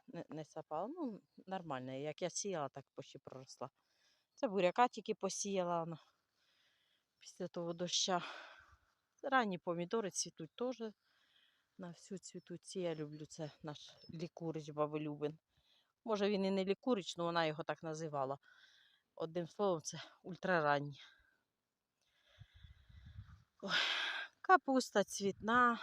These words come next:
брокколі, все. Це, що пізніше садила, це, що раніше садила, все.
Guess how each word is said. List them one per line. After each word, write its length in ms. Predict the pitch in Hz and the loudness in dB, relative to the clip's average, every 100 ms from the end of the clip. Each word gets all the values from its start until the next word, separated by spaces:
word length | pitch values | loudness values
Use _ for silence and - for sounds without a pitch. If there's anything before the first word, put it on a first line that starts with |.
| - - - | -8 -14 -16
брокколі, 840 | - 160 190 214 208 202 185 175 170 | -12 -4 2 2 0 -2 -2 -2 -4
все. 320 | - 175 165 _ _ _ _ | -4 -2 -4 _ _ _ _
Це, 140 | - 196 | -4 -4
що 160 | - | -4
пізніше 500 | 170 180 226 247 - | -6 -8 -2 -2 -2
садила, 640 | 214 214 190 196 196 180 175 _ _ _ _ | -6 -4 -2 -2 0 0 -2 _ _ _ _
це, 140 | - 190 | -4 -2
що 200 | - 170 | 0 2
раніше 440 | 214 262 240 - | 4 4 2 -6
садила, 540 | - 202 196 202 196 175 | -6 -8 -4 -2 0 -2
все. 320 | - - | -4 -8